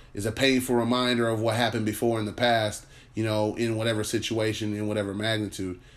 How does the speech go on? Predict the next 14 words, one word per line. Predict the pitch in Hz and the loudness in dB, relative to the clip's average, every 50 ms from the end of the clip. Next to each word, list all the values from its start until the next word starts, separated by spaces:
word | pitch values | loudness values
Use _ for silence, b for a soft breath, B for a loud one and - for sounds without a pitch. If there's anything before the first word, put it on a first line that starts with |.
| B B B B | B B B B
You | - 104 | -4 -4
know, | 104 104 101 98 | -2 -2 -2 -2
being | 90 113 117 123 120 107 | 0 2 2 4 2 2
humble | 104 120 120 123 123 123 123 123 123 98 | 2 2 2 2 2 2 2 2 0 0
is | - 113 104 104 | -2 -2 -2 -2
a | 98 95 | -2 -2
really | 98 101 107 113 117 117 120 120 117 120 | -2 -2 0 2 2 4 4 2 2 0
big | 113 107 117 113 110 104 - | 2 0 0 0 0 -4 -4
part | - - 113 110 107 107 104 - b b b b b b b b b | -2 0 2 4 2 2 0 -4 b b b b b b b b b
of | - 104 107 104 98 92 | -2 0 0 0 -2 -2
growth, | 92 113 113 113 107 101 98 95 - - - | -2 0 2 2 2 2 0 -4 -10 -8 -4
because | 107 104 104 - 107 104 101 101 98 98 | -4 -4 -2 0 0 0 0 0 -2 -4
without | 98 101 98 110 107 113 120 123 | -6 -4 0 0 2 4 4 4
it, | 127 131 127 | 2 0 0